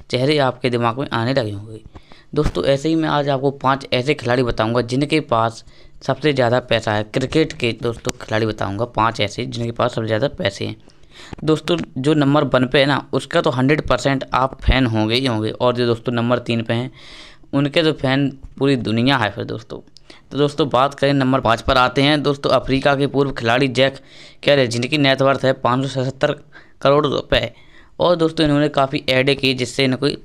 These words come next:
पाँच सौ सत्तर करोड़ रुपए इनकी नेट वर्थ हो गई। दोस्तों, नंबर चार पर आते हैं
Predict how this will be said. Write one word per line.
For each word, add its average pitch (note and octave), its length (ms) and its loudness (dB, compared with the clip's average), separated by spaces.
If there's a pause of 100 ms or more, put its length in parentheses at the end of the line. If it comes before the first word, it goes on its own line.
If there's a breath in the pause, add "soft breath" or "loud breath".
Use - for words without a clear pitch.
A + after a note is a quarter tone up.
(120)
पाँच A#2+ 160 2
सौ B2+ 180 -2
सत्तर B2+ 180 -2
करोड़ A#2+ 220 2
रुपए A#2 380 -4 (280)
इनकी A#2+ 280 0
नेट A#2+ 220 0
वर्थ C3 300 0
हो G#2+ 100 0
गई। G#2 180 0 (580 loud breath)
दोस्तों, D3 240 2
नंबर C#3+ 360 2
चार D3+ 360 2
पर D#3 120 2
आते C#3 280 2
हैं C#3+ 240 0